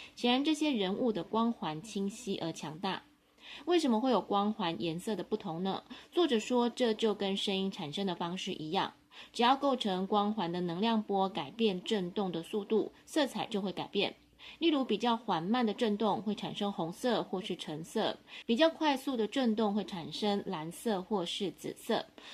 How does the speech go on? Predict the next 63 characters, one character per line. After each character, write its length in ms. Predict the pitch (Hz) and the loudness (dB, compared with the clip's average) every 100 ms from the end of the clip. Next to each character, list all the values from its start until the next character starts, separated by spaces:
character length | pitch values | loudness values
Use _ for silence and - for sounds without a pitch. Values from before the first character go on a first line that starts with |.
| - | -6
不 100 | 294 | 0
过， 140 | 294 339 | 2 4
光 280 | 302 294 | 6 4
环 240 | 294 214 208 | 4 2 2
中 160 | 226 | 0
的 80 | 214 | -2
红 220 | 208 175 | -2 -4
色 300 | 196 269 247 | -4 0 0
或 120 | 208 202 | 0 -2
是 140 | 185 | -4
蓝 220 | 165 147 | -6 -8
色 280 | 175 240 - | -4 -4 -2
并 160 | - 208 | 0 0
没 80 | 175 | 0
有 100 | 160 | -4
好 160 | 170 | -6
坏 160 | 147 190 | -6 -6
之 180 | - 190 | -4 -4
分， 360 | 202 202 202 - - - - | 0 0 0 -2 -12 -20 -4
不 140 | 277 | -4
同 200 | - 202 | 0 0
的 120 | 202 | 0
色 200 | 208 311 | 0 0
彩 300 | 269 208 175 - | 0 -4 -8 -8
只 200 | - 160 | -8 -6
是 220 | - 226 | -4 -4
表 240 | 220 170 156 | -2 -4 -4
示 180 | - 214 | -2 -2
我 120 | 165 | -2
们 160 | 160 | -4
想 300 | 165 180 156 | -6 -6 -8
在 200 | 156 262 | -2 -2
世 300 | 247 - 240 | 0 0 0
界 240 | 311 226 196 | 2 2 2
拥 220 | - 190 | 0 0
有 160 | 185 - - | 0 -2 -2
不 100 | 196 | -2
同 240 | - 170 | -2 -6
的 80 | 170 | -6
体 180 | - - 196 | -6 -4 -2
验。 220 | 190 - _ _ - - - | -2 -4 _ _ -20 -20 -12
作 120 | - 330 | 2 4
者 80 | |
希 160 | 240 262 | 4 2
望 100 | 247 | 2
大 140 | 233 | 2
家 120 | 226 220 | 2 2
透 160 | 233 | 0
过 140 | 202 202 | -2 0
这 120 | 208 | -2
本 200 | 170 160 | -2 -6
书， 380 | - 233 220 - | 0 4 4 2
除 120 | 202 | -2
了 120 | 196 202 | 0 2
认 180 | 226 | 2
识 200 | 214 220 | 2 0
自 180 | 190 220 | 0 0
己 100 | 180 | -2
的 120 | 165 | -2
生 200 | 165 185 | -2 -2
命 160 | 190 185 | -2 -2
色 180 | 220 196 | -2 -4
彩， 340 | - 180 - | -2 -2 -2